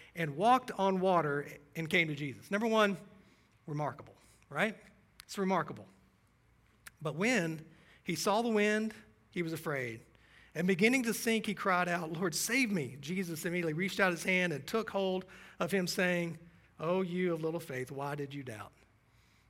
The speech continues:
Isn't he the one that you can relate to? The one that says, "Yeah, Jesus, I, I'm, I'm in,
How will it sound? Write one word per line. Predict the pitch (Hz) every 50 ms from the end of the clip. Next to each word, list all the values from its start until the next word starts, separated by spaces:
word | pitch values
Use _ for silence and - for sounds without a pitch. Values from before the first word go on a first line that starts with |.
| _ -
Isn't | 196 190
he | 185 214
the | 190 175
one | 170 175 175
that | 175 170
you | 170 165
can | - 165
relate | 160 160 151 156 160 160
to? | - 185 160 151 151 147 165
The | 170 156
one | 165 175 165
that | 151 147
says, | - 156 135 131
"Yeah, | 180 208 208 196 175
Jesus, | 151 170 190 190 185 180 -
I, | - 190 196 - - - -
I'm, | 202 233 220 196 185 214 208
I'm | 233 240 233
in, | 277 294 226 156 123